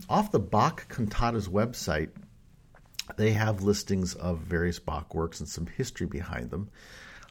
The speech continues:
Um, and it's very interesting. They also have a number of reviews and discussions.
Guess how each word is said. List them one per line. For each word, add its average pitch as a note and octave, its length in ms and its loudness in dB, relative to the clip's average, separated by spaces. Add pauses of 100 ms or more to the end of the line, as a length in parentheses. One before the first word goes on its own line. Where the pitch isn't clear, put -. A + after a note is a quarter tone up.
Um, F2+ 500 4 (100)
and E2+ 340 0
it's E2 180 -4
very G2 360 2
interesting. F2+ 500 -2
They F#3 180 2
also F2+ 400 0
have D#2+ 340 0
a - 20 -4
number E2 240 -4
of D#2+ 160 -8
reviews F2+ 640 2
and F#2+ 80 0
discussions. G#2 1080 0